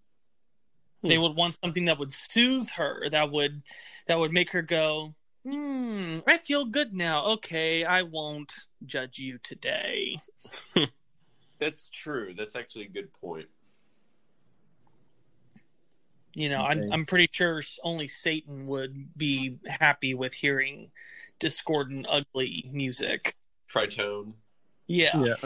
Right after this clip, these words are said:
Speaker 2: Yeah. <laughs>
Speaker 3: Oh, my goodness.
Speaker 1: So that's, yeah, just the thing to think about with, if what you know about your Greek mythology and Greek gods and goddesses is that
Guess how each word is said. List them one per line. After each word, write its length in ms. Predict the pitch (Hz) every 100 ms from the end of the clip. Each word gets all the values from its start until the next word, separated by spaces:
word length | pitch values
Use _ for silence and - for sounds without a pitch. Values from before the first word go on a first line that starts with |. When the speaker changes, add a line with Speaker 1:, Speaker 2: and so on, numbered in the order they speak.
| 131 160 - -
Speaker 2:
Yeah. 80 | 151
<laughs> 300 | - - 117 - - 247 - 214 - - - - _ _ - - - - - - - _ _ _ _ -
Speaker 3:
Oh, 340 | 98 95 90 82
my 80 | 80
goodness. 360 | 80 156 143 143
Speaker 1:
So 60 | -
that's, 220 | 160 -
yeah, 200 | 175 170
just 220 | 160 -
the 80 | 160
thing 260 | 196 196 180
to 80 | 160
think 300 | 185 165 156
about 340 | 151 143 143
with, 340 | 143 - - - - - _ -
if 140 | 147 - -
what 220 | 151 143
you 80 | 151
know 140 | 147 139
about 340 | 139 135 -
your 100 | 135
Greek 420 | 127 143 139 - - _
mythology 640 | 147 - 156 151 139 131 127
and 140 | 127
Greek 240 | 139 127
gods 360 | 139 135 139 139
and 120 | 131
goddesses 600 | 139 147 143 - - -
is 140 | 226 -
that 360 | - - -